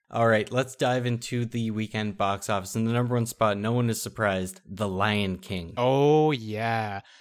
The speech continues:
Speaker 2: Uh, the classic tale of a lion and his father and his jealous brother.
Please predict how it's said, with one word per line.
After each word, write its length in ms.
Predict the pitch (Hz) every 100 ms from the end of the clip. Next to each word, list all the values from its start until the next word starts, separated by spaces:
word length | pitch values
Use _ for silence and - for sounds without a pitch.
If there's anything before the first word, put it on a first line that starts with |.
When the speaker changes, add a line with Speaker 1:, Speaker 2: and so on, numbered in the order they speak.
| _ _
Speaker 2:
Uh, 380 | - 117 117 117
the 160 | 113 123
classic 480 | - 147 139 - 151
tale 460 | 143 135 131 147
of 520 | 147 127 120 117 117 117
a 460 | 123 117 110 113 110
lion 720 | 120 147 123 113 113 127 131
and 200 | 120 113
his 140 | 110
father 480 | - 117 113 135 135
and 300 | 139 143 147
his 420 | 160 160 165 151
jealous 380 | - 156 165 185
brother. 480 | - 170 196 101 104